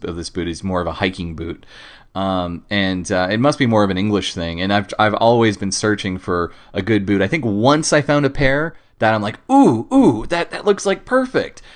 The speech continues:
And of course, it wasn't in my size, you know. <laughs> It was, like, the only pair they had. Um, I know that our workaround on that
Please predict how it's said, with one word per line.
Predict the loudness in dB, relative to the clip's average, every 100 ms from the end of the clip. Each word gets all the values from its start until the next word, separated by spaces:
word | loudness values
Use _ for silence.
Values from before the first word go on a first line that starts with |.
| -2
And | 0
of | 0
course, | 0 0 0
it | 0
wasn't | 0 -2
in | -2
my | -4
size, | -4 -6 -6 -8 -14 -12
you | -8
know. | -6 -2
<laughs> | -2 -4 -4 -4 0
It | -2 0
was, | -4 0
like, | -2
the | -2 -4
only | -4
pair | -4 -4
they | -4
had. | -6 -10 -12 -20 -20 -20 -6
Um, | -2 -2 -2 -4
I | -2 2
know | 4
that | 4 2 4
our | 4 4
workaround | 2 0 -2 -2 -2
on | -2
that | -2 -2 -4